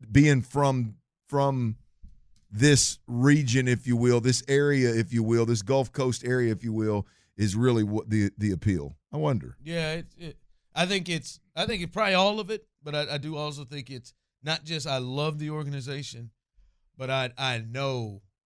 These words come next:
Speaker 2: I know, like, I, I bet you to him, like, some of the things and narratives that are pushed about the McNairs, I think he has a relationship with the McNairs that may feel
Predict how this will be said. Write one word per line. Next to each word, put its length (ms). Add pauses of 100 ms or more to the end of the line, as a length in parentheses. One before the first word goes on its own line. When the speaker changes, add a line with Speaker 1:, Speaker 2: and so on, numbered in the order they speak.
(600)
Speaker 2:
I 140
know, 440
like, 200
I, 160
I 80
bet 340
you 120 (160)
to 80
him, 440 (1500)
like, 100
some 240
of 60
the 80
things 520
and 160
narratives 440
that 160
are 80
pushed 400
about 320
the 80
McNairs, 760
I 60
think 220
he 220
has 180
a 40
relationship 680
with 140
the 60
McNairs 500
that 100
may 160
feel 240